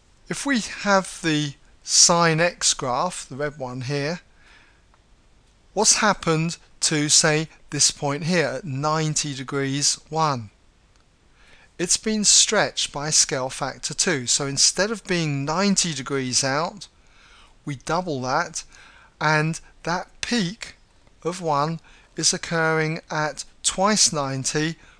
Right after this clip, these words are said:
which is at a hundred and eighty degrees. There's the peak of one.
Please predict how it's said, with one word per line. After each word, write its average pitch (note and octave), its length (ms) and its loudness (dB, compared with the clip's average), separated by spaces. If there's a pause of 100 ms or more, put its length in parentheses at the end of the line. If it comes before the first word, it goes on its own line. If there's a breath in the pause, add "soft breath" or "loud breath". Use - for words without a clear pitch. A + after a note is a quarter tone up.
(120)
which - 220 -6
is D#3+ 280 -4 (120)
at E3 160 -8
a F3+ 60 -6
hundred C#3+ 380 -6
and D3+ 80 -6
eighty D3+ 300 -4
degrees. D3 640 -4 (440 soft breath)
There's E3 280 0
the - 60 -14
peak - 380 -10
of - 140 -14
one. C#3+ 300 -6